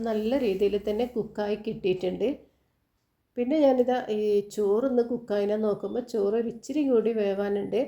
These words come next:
അപ്പോഴേക്കും ഈ ഒരു, ഏ, കൂമ്പ് തോരന് വേണ്ടിയിട്ട് കട്ട് ചെയ്തിട്ട് എടുക്കുമ്പോഴേക്കും ചോറൊന്ന് കുക്കായി കിട്ടും. പിന്നെ ഇന്ന് പ്രത്യേകിച്ച് കറികളൊന്നുമില്ല. കാരണം എന്ന് വെച്ചാൽ മീനൊന്നും കിട്ടിയിട്ടുണ്ടായില്ലല്ലോ. അപ്പോൾ ഇതൊക്കെയാണ് ഇന്നത്തെ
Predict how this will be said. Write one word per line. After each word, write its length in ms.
അപ്പോഴേക്കും 600
ഈ 120
ഒരു, 120
ഏ, 340
കൂമ്പ് 400
തോരന് 340
വേണ്ടിയിട്ട് 500
കട്ട് 180
ചെയ്തിട്ട് 280
എടുക്കുമ്പോഴേക്കും 1000
ചോറൊന്ന് 540
കുക്കായി 440
കിട്ടും. 340
പിന്നെ 220
ഇന്ന് 160
പ്രത്യേകിച്ച് 580
കറികളൊന്നുമില്ല. 1040
കാരണം 260
എന്ന് 120
വെച്ചാൽ 280
മീനൊന്നും 500
കിട്ടിയിട്ടുണ്ടായില്ലല്ലോ. 800
അപ്പോൾ 140
ഇതൊക്കെയാണ് 560
ഇന്നത്തെ 380